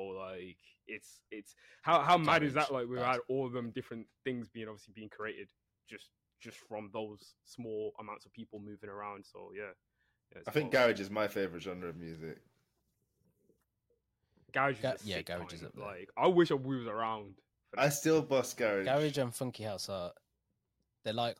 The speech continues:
Speaker 2: on the exact
Speaker 3: But
Speaker 2: same
Speaker 3: yeah, yeah.
Speaker 2: peg for me. Yeah.
Speaker 1: I really like
Speaker 3: I think
Speaker 1: jungle
Speaker 3: for me,
Speaker 1: as well.
Speaker 3: garage
Speaker 2: And you
Speaker 3: just
Speaker 2: know what's
Speaker 3: creeps.
Speaker 2: mad?
Speaker 3: It's, it's
Speaker 2: It
Speaker 3: definitely, like, garage, and then anything
Speaker 2: So
Speaker 3: is
Speaker 2: it's
Speaker 3: underneath
Speaker 2: like,
Speaker 3: it
Speaker 2: it's
Speaker 3: for
Speaker 2: like,
Speaker 3: me.
Speaker 2: for me, yeah, I got three on the exact
Speaker 3: Mm.
Speaker 2: same peg. Uh, Amapiano.
Speaker 3: Really?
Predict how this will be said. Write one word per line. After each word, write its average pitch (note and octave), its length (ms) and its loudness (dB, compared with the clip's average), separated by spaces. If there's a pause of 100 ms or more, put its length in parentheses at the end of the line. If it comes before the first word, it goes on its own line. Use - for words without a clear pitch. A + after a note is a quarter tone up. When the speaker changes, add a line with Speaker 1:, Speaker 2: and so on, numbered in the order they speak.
(140)
Speaker 2:
on A2+ 140 -10
the A2 100 -8
exact G#2 320 -6
Speaker 3:
But G2+ 220 2
Speaker 2:
same G2 420 -8 (380)
Speaker 3:
yeah, F2 460 -8
yeah. D#2 340 -10
Speaker 2:
peg G#2+ 200 -8
for - 140 -14
me. E2+ 260 -14
Yeah. G2 180 -4
Speaker 1:
I C3+ 60 4
really D#3 180 4
like B2 140 0
Speaker 3:
I A#2 60 0
think - 80 -2 (180)
Speaker 1:
jungle G#2 80 -8 (200)
Speaker 3:
for C3+ 160 4
me, D3 140 4
Speaker 1:
as C#3 40 6
well. G#2 80 0
Speaker 3:
garage C3 200 8
Speaker 2:
And A#2 100 4
you A2+ 60 0
Speaker 3:
just C#3+ 140 6
Speaker 2:
know E3+ 80 8
what's E3 180 6
Speaker 3:
creeps. G#2+ 100 2
Speaker 2:
mad? E3 200 6
Speaker 3:
It's, E2 320 -8
it's B2+ 200 0
Speaker 2:
It C3 60 -4
Speaker 3:
definitely, A#2+ 340 2
like, F#2 260 -2
garage, F#2 380 0
and G2 100 -6
then F#2 120 -4
anything F2 560 -6 (400)
Speaker 2:
So - 160 6
Speaker 3:
is C#3+ 40 8
Speaker 2:
it's C#3 100 0
Speaker 3:
underneath D3 260 -2
Speaker 2:
like, D#3 220 6
Speaker 3:
it - 40 -4
Speaker 2:
it's D3+ 120 -2
Speaker 3:
for F3+ 80 6
Speaker 2:
like, D3 140 8
Speaker 3:
me. C#2+ 100 -12 (380)
Speaker 2:
for - 140 -4
me, F3+ 220 2
yeah, A2 300 -2 (400)
I B2+ 60 -6
got - 200 2
three D3+ 480 0
on G#2+ 140 -2
the A2 120 -6
exact B2 380 -2
Speaker 3:
Mm. B2 60 -6
Speaker 2:
same B2 480 -4
peg. F#2+ 300 -6 (300)
Uh, G2+ 160 -10
Amapiano. F#3 480 2 (140)
Speaker 3:
Really? G#2 280 0